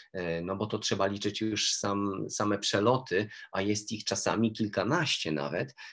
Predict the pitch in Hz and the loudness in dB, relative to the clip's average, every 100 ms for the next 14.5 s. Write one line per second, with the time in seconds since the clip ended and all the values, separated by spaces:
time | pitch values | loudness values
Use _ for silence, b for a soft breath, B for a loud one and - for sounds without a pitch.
0 | - 107 110 113 110 117 - - 110 104 | -4 -2 0 0 2 2 0 -4 -4 -4
1 | - 110 107 113 110 110 113 110 110 B | -4 -2 -2 2 0 2 2 2 0 B
2 | B 101 98 95 95 92 - 104 - 117 | B -6 -4 -2 -4 -6 -10 -14 -4 0
3 | 117 123 110 101 120 131 - 120 117 117 | 2 2 0 -2 2 4 4 2 4 2
4 | 113 - - - 117 - 113 101 107 107 | 2 0 -2 -2 -2 -2 -4 -4 -2 -2
5 | 104 - 107 - 90 87 - - 92 82 | -2 -6 -10 -4 -2 -2 -4 0 0 0
6 | 80 82 - 98 98 - 95 98 101 104 | -4 -4 -8 -6 -4 -4 -4 -4 0 2
7 | 107 98 117 113 - - 107 98 104 - | 2 2 2 0 0 -2 -2 0 -2 -4
8 | 104 - 95 90 82 127 135 B B B | -4 -8 -8 -8 -6 -6 -6 B B B
9 | 110 107 143 165 165 160 113 104 127 131 | -2 0 2 2 2 2 2 0 0 -2
10 | 135 127 135 131 131 131 120 117 117 117 | 0 0 2 2 2 0 0 2 2 2
11 | - 117 113 135 131 - - 123 113 113 | 0 -2 2 0 0 -2 -2 0 2 2
12 | 110 107 110 104 101 101 120 120 110 - | 0 -2 -6 -8 -6 0 4 4 2 -4
13 | 110 101 107 107 107 104 104 104 107 101 | -2 0 0 0 0 0 0 -2 -2 -4
14 | 101 101 98 104 104 | -2 -2 2 2 2